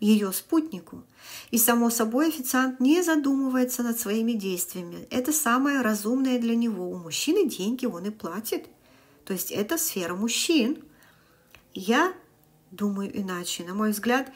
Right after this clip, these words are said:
это самая нормальная вещь в мире, когда женщина финансово независима.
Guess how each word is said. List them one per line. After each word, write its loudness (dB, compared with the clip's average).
это -2
самая 2
нормальная -2
вещь -2
в -6
мире, 4
когда -2
женщина -2
финансово -8
независима. 0